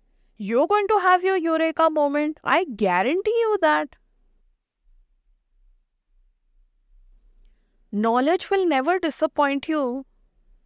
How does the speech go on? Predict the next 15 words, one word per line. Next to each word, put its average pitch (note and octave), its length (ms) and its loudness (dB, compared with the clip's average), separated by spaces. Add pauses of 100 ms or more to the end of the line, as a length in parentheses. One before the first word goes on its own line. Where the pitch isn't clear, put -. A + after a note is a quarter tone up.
(420)
When A3+ 200 2
you D#4 160 2
keep - 380 -2
learning, A#3+ 600 0
keep C4 300 -2
exploring, A#3+ 800 0
keep C4+ 340 -4
finding, B3 720 -4 (760)
maybe A#3+ 280 0
that B3 300 2
can D#4+ 160 -4
also F4 320 0
become E4 380 0
your D#4+ 180 0
interest, C4 680 -6